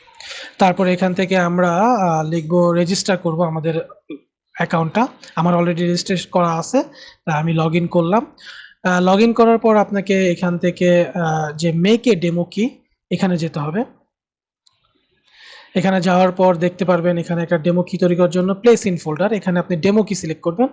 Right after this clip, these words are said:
আর যে সফটওয়্যার আইডি, সেই সফটওয়্যার আইডিটা আমরা কপি করেছিলাম সেটা এখানে সিলেক্ট করব এবং দিয়ে জেনারেটে ক্লিক করব।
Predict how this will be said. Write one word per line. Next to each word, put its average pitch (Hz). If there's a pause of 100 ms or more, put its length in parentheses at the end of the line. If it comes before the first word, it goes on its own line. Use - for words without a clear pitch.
আর 160
যে 165
সফটওয়্যার 185
আইডি, 226 (560)
সেই 165
সফটওয়্যার 180
আইডিটা 180
আমরা 175
কপি 196
করেছিলাম 214
সেটা 170
এখানে 202 (320)
সিলেক্ট 175
করব 131 (1000)
এবং 180
দিয়ে 220
জেনারেটে 196
ক্লিক 165
করব। 143